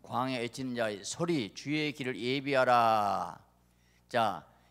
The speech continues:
예수님을 증거하게 되는데, 옛날 왕이 오면 "왕이 행차여." 그 앞에서 소리 지른 사람이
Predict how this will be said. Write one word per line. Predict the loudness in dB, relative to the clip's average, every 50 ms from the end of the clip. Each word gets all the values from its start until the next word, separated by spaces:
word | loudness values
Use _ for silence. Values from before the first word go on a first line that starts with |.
| _ -4
예수님을 | 0 0 0 0 0 -2 -4 -4 -4
증거하게 | -4 -4 -4 0 6 6 6 6 6 2
되는데, | -2 -6 -8 -8 -8 -6 -4 -4 -4 -4 -8 -12 -20 _ _ _ _ _ _ _ _ _
옛날 | -10 -6 0 2 2 2
왕이 | 2 2 2 4 6 6 6 6 4 2 0
오면 | -2 -2 -4 -2
"왕이 | 4 6 6 6 6 4 -2
행차여." | -6 -8 -2 2 6 8 10 12 12 12 10 10 8 6 4 2 2 0 -2 -2
그 | -2 -2
앞에서 | -2 -2 -2 -6 -6 -6 -8 -8
소리 | -8 -6 -6 -6 -4
지른 | -6 -6 -6
사람이 | -4 -2 -2 0 0 -2 -4 -8 -12